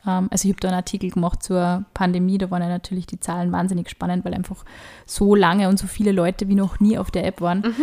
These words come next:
Speaker 1: Ähm, ich weiß nicht, was die aktuellen Zahlen sind, aber zwanzig zwanzig war es anscheinend auch so, dass, ähm, du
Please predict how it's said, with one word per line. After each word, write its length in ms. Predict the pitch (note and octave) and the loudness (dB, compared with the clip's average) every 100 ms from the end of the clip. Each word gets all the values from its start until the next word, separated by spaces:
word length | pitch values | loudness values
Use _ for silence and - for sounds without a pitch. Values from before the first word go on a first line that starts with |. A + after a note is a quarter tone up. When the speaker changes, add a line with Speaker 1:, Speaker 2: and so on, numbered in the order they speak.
| E4+ F#4+ - | 2 0 -2
Speaker 1:
Ähm, 400 | F#3+ F#3 F3+ F3+ - | 2 4 4 2 0
ich 80 | |
weiß 140 | F#3 F3+ | 0 2
nicht, 100 | F#3+ | 0
was 100 | F#3 | -2
die 140 | - | -2
aktuellen 420 | F#3 - F#3 F3 | -2 0 2 2
Zahlen 300 | F#3 F3+ F#3 | 0 0 0
sind, 140 | F#3 - | 0 0
aber 200 | F3 F3 | 0 0
zwanzig 300 | F#3 F#3 - | 0 -2 -2
zwanzig 400 | G3 F#3 - G3 | -2 -2 -2 -2
war 80 | F3+ | -2
es 100 | F#3+ | -2
anscheinend 380 | F#3+ F3+ F3+ | -2 -2 -2
auch 140 | - - | -4 -4
so, 280 | - G3 G#3+ - - - | 0 0 0 -6 -20 -8
dass, 420 | - F#3 F#3 - - | 0 2 4 2 0
ähm, 420 | F#3+ F3+ F#3 F#3+ | 0 2 2 0
du 120 | - | -2